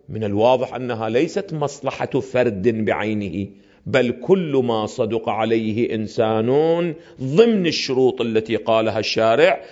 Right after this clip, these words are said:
فتجب عليه الصلاة، أو يجب عليه الحج، أو يجب عليه الزكاة، أو، أو، أو الأمر معروف إلى آخره. لا، لا، واجبات والمحرمات.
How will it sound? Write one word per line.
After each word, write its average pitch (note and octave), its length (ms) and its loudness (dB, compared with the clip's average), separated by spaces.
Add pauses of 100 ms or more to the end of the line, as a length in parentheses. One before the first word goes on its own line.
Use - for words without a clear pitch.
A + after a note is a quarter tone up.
(160)
فتجب A#2+ 880 2
عليه D3+ 840 4
الصلاة، A#2 760 6
أو A2 160 0
يجب B2 380 4
عليه C3 460 2
الحج، B2+ 600 2 (340)
أو C#3 140 4
يجب C#3+ 320 4
عليه C#3+ 460 4
الزكاة، D3 880 4
أو، B3 220 8
أو، B3 280 8
أو B3 200 8
الأمر A#3 280 0
معروف B3 280 6
إلى B3+ 100 0
آخره. F3+ 400 4
لا، F#3+ 140 4
لا، C#3 120 -2 (160)
واجبات F#3 520 6
والمحرمات. G#2 640 0